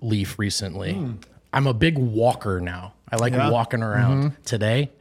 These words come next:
Speaker 1: excellent walking
Speaker 2: Really?
Speaker 1: weather.
Speaker 2: It was
Speaker 1: Yeah.
Speaker 2: good?
Speaker 1: Yeah, if you guys are bored, feeling, like, a little antsy in the house,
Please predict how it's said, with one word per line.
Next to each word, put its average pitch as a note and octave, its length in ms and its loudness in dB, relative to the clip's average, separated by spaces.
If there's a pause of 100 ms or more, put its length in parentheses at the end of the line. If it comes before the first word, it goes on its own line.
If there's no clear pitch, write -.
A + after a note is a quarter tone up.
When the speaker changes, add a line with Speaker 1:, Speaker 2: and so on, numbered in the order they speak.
(220)
Speaker 1:
excellent F#2 480 -2
walking F#2+ 300 0
Speaker 2:
Really? B3 240 4
Speaker 1:
weather. C#4 260 -6
Speaker 2:
It - 60 2
was E3+ 160 6
Speaker 1:
Yeah. B2 60 4
Speaker 2:
good? A3 420 0
Speaker 1:
Yeah, E3+ 120 4
if C#3 100 -2
you F3+ 60 0
guys F3+ 160 2
are E3+ 60 2
bored, E3+ 600 2
feeling, D#3 300 2
like, C#3+ 180 2
a C#3+ 40 0
little C#3 220 0
antsy C#3 320 -2
in C#3 60 -2
the C3 100 0
house, A#2+ 340 0